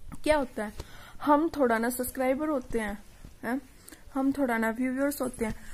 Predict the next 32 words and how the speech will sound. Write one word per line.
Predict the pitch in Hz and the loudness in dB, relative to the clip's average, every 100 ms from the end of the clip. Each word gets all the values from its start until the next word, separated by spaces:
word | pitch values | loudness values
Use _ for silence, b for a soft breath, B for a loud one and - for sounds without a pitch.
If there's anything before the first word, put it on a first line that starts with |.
| B - | B 0
Public | 311 339 370 370 | 2 6 6 6
ही | 381 | 2
तो | 330 | 2
होती | 277 - 220 | 0 2 2
है | 208 | 2
viewers, | 220 220 220 214 - | 2 0 0 -4 -4
है | - 294 | -2 2
ना? | 294 247 - - | 2 0 -6 -4
तो | 247 | 2
उन्हीं | 254 262 285 | 4 6 4
की | 294 | 4
वजह | 285 262 269 | 0 0 0
से | 269 285 | 0 -2
ही | 294 285 B B B - | -2 -4 B B B 2
हमारा | 254 247 226 | 4 6 4
channel | 220 220 214 | 0 -2 0
grow | 233 277 | 0 0
कर | 302 | -2
पाता | 294 262 - | -2 -4 -2
है, | 247 247 - - | -2 -4 -10 -2
वही | 269 277 | 2 4
हमारे | 277 247 220 | 4 4 2
channel | 220 214 208 | -2 -4 -4
को | 214 | -6
देखते | 208 233 254 - | -2 -2 -4 -6
हैं, | 226 | -4
उन्हीं | 220 254 262 | 0 0 2
के | 269 | -2
help | 262 240 233 | 0 -2 -2
से | - 240 | -4 -2
हम, | 226 220 B B B B - | -2 -4 B B B B -2
हमें, | 262 240 233 233 233 220 | 2 4 4 2 0 -2